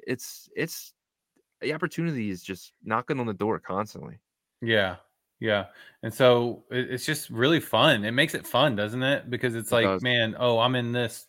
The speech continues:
Speaker 2: project. I'll probably get an airdrop. Um, you know, I'm in this or whatever." And then, like, now you're starting to have, like, with what Foxy's doing with the clans. I mean,
Speaker 1: Yep.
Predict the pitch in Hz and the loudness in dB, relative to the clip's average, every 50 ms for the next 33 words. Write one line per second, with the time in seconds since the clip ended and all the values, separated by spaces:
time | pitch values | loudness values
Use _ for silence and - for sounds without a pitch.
0 | _ - - - 117 113 101 113 107 104 - 110 107 - - 123 117 113 110 107 | _ -2 2 2 4 4 2 0 -2 -2 -2 -4 -6 -2 0 0 2 0 0 -2
1 | 113 110 110 107 - 113 117 113 110 104 113 107 104 101 - - - - - - | -4 -4 -6 -8 -8 -6 -6 -6 -4 -2 0 0 0 0 -2 -4 -12 -20 -20 -20
2 | - - - - - - 117 113 110 107 101 98 92 - 120 117 113 104 101 101 | -20 -20 -20 -8 0 2 4 6 6 4 4 0 -2 -4 -4 -2 0 0 0 0
3 | 101 107 120 123 120 117 120 117 117 120 117 113 107 - - 113 110 107 107 107 | 2 0 0 0 0 -2 -2 0 0 2 2 0 0 -2 -4 -4 -4 -2 -2 -2
4 | 110 110 107 110 110 110 107 107 107 110 113 113 113 113 113 - 120 113 101 - | -2 -2 0 0 2 2 2 2 0 0 0 0 -2 -2 -2 0 0 0 -2 -2
5 | - - 107 113 123 131 123 123 127 127 127 117 - - 135 131 127 120 117 107 | -12 -18 -14 -6 0 4 6 8 8 6 4 2 -2 0 0 0 0 0 -2 -2
6 | 120 113 117 110 110 107 - - - 127 123 117 - _ _ 131 123 123 - - | 0 -2 0 0 0 0 -2 -4 -10 -6 -6 -6 -6 _ _ -6 -4 -4 -4 -4
7 | - - - 107 104 - - - 127 117 113 110 120 120 120 117 117 117 113 113 | -6 2 4 4 4 4 2 -2 -2 -2 0 2 2 4 4 4 2 2 0 -2
8 | 107 - 98 - - - 113 110 110 110 113 113 113 113 113 110 - 123 131 127 | -2 -4 -8 -12 -6 -2 0 0 2 4 4 6 4 4 2 0 -4 -2 0 2
9 | 120 117 110 - - - 98 92 | 2 0 -2 -4 -8 -10 -10 -8